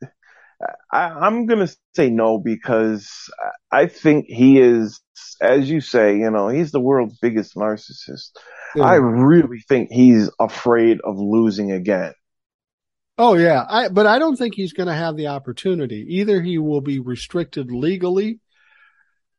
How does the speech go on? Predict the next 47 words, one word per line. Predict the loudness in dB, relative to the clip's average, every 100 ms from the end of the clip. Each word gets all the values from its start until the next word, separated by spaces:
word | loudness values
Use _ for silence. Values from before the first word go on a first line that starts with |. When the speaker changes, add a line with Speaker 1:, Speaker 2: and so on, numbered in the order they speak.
| _ _
Speaker 2:
but | -2
I | 0
think | 0 -4
this | -6 -4
midterm | -2 -2 -2 -6 -6
is | -6
gonna | -8 -8 -8
be | -8
a | -10
big | -8 -10 -10
test | -10 -6 -6 -10 -20
for | -8 -6
Donald | -4 -4 -6 -10
Trump | -8 -8 -8
and | -8
what | -8 -6
his | -6 -8
future, | -10 -10 -10 -8 -10
wh-, | -8 -8
where, | -4 -2 -4
where | -6 -2 -2
his | -2 -8
future | -10 -6 -4
lies. | -4 -4 -10 -16 -20 -20 -8
He's | 0 2 2
endorsed | 0 2 2 0 -2
a |
bunch | -2 -2 -4
of | -6
people. | -6 -6 -6 -6
McConnell | -6 -6 -4 -4 -4 -4
already | -4 -2 -2 -4 -4
knows | -4 -4 -4 -6
that | -8 -10
these | -8 -6
are | -6
the | -6
craziest | -4 -2 -2 -6 -8 -6
fucking | -10 -8 -10 -12 _ _
candidates | -8 -4 -2 -2 -2 -2
they | -6 -6
could | -6
have, | -4 -4 -4
and | -2
he's | -4 -2
already | -2 -2 -2 -4 -6
almost, | -6 -6 -6 -8 -14